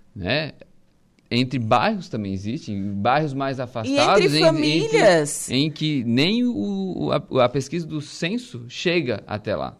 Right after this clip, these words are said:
Speaker 2: Sim.
Speaker 1: Em que a, a, a mulher nasce lá, vive lá, né? O máximo que ela consegue ter é acesso, é, a, aos meios de comunicações, rádio, tele-, televisão. Não vai ao postinho de saúde que fica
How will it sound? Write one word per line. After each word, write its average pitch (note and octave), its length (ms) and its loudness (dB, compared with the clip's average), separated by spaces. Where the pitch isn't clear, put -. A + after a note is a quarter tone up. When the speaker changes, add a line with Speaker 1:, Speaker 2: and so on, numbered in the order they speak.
Speaker 2:
Sim. D#3 420 -8
Speaker 1:
Em G2+ 120 -4
que G2+ 100 -2
a, A2+ 180 4
a, G2 320 2
a G2+ 40 2
mulher G2+ 460 2
nasce C3+ 480 -2
lá, C#3+ 340 0
vive D3+ 560 -2
lá, D3 320 -6
né? A#2 260 -2
O C#3+ 60 -2
máximo F#3 440 0
que F#3 80 -4
ela D#3+ 140 2
consegue C#3+ 460 -4
ter F3+ 440 0
é - 80 0
acesso, C#3+ 680 -2
é, A2 340 2
a, G#2 400 0
aos A2+ 160 0
meios B2+ 160 -2
de C#3 80 -10
comunicações, C3+ 580 -10
rádio, A#2 340 -4
tele-, A#3+ 520 -8
televisão. G3 500 -6
Não D3 240 -2
vai C#3 220 2
ao F#3 140 -2
postinho D3 300 -10
de - 40 -20
saúde D3 400 -6
que - 80 -20
fica D#3+ 340 -6